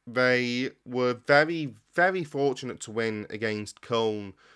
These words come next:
last week, and this time around, against a side who,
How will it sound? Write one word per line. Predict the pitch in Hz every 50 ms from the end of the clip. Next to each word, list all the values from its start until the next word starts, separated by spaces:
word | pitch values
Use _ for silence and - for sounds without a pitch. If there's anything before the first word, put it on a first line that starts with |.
| _ _ _
last | 101 107 117 127 123 - - - -
week, | 101 101 98 92 87 90 - - - - _
and | 110 110 110 107 107 107 107 107 104
this | - 131 139 135 -
time | - - 120 113 107 104
around, | 101 98 98 95 95 92 92 92 92 - _ _ _ _ _ -
against | 123 120 139 139 139 135 -
a | -
side | - 143 143 147 143 139 135 123 113 98
who, | 117 120 117 117 117 113 113 110 110 104 90